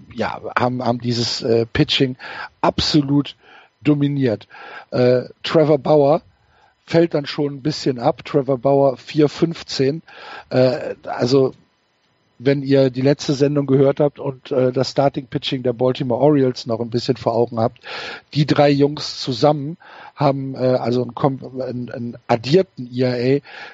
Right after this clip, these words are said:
der in etwa dem von, äh, Kevin Guzman entspricht. <laughs> Das ist, äh,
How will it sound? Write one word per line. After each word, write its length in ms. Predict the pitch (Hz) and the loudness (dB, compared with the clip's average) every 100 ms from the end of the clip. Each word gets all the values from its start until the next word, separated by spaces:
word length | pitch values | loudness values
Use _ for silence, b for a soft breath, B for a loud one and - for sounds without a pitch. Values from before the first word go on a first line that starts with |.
| _ | _
der 160 | 143 143 | 4 4
in 80 | 135 | 4
etwa 340 | 139 - 139 | -2 0 0
dem 300 | 123 131 131 | 2 0 -2
von, 380 | - 131 127 123 | -2 -2 -2 -2
äh, 200 | 123 123 | 0 0
Kevin 320 | - 120 123 | 0 0 0
Guzman 400 | 135 143 - 104 | -2 -2 -2 -4
entspricht. 600 | 101 - - 104 113 - - B B | -4 -6 -8 -8 -6 -8 -10 B B
<laughs> 300 | B B 135 | B B 0
Das 180 | 131 123 | 2 4
ist, 280 | 127 - 123 | 0 0 2
äh, 280 | 123 120 | 4 4